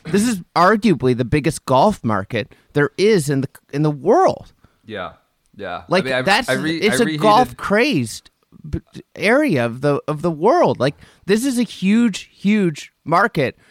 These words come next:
Speaker 1: And I, I just don't think it's doing justice jamming it into this, like, fall series where nobody really cares about, you know, and I, I, like, you know, from the sense of the, of, uh,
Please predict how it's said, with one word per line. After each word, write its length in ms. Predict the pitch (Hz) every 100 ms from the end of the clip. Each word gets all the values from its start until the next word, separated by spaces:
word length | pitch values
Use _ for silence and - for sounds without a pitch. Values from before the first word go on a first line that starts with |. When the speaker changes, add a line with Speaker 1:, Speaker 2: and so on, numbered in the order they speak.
| _
Speaker 1:
And 160 | - 196
I, 240 | - 208 -
I 80 | 190
just 260 | 196 240 -
don't 240 | 240 214
think 220 | 208 202
it's 180 | 185 -
doing 380 | - 180 180 156
justice 560 | - 165 196 - 135
jamming 560 | - 113 143 160 180 160
it 220 | 135 123 _ _ _ _
into 240 | 160 180 175
this, 260 | 147 -
like, 220 | 147 139
fall 340 | - - 147 180
series 500 | - 156 139 139 123
where 200 | 131 123
nobody 440 | 135 151 165 151
really 320 | 123 143 143
cares 420 | 127 147 156 180 147
about, 400 | 117 113 113 - _ _ _
you 100 | 147
know, 160 | 151 127
and 160 | 170
I, 180 | 165 185 -
I, 180 | 165 - - - _
like, 320 | 147 160 147 _ _ _ _ -
you 100 | 170
know, 120 | 175
from 280 | - 190 165
the 100 | 160
sense 320 | - 185 185
of 120 | 175
the, 280 | 143 143 127 -
of, 340 | 139 127 110 - -
uh, 380 | 131 127 123